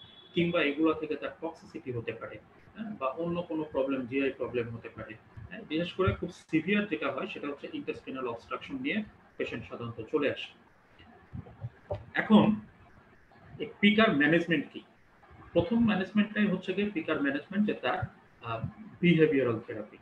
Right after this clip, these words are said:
যে সে যে এই নন ফুড বা নন, আহ, নিউট্রিটিভ substance যেগুলো সে খায়, এগুলো যেন সে খেতে না পারে, প্রথমে তাকে সেই ব্যবস্থা করতে হবে। পাশাপাশি এগুলো খাওয়ার পেছনে তার psychological ইয়েটা কি কাজ করে,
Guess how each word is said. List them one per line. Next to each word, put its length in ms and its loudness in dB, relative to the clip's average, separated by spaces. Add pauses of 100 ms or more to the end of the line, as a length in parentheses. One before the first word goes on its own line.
(380)
যে 100 -8
সে 180 -6
যে 100 -2
এই 280 2
নন 340 2
ফুড 200 -2
বা 120 2
নন, 360 0 (100)
আহ, 160 -6
নিউট্রিটিভ 380 -6 (100)
substance 520 -6
যেগুলো 280 -2
সে 180 -10 (140)
খায়, 240 -2 (280)
এগুলো 260 0
যেন 200 -4
সে 140 -12 (140)
খেতে 220 2
না 120 0
পারে, 240 -4
প্রথমে 400 -6
তাকে 200 -10
সেই 200 -4
ব্যবস্থা 380 -4
করতে 300 -6
হবে। 180 -2 (440)
পাশাপাশি 460 0
এগুলো 520 0
খাওয়ার 300 4
পেছনে 340 2
তার 260 -2 (380)
psychological 800 4 (1160)
ইয়েটা 300 6
কি 160 0
কাজ 300 -2
করে, 240 -2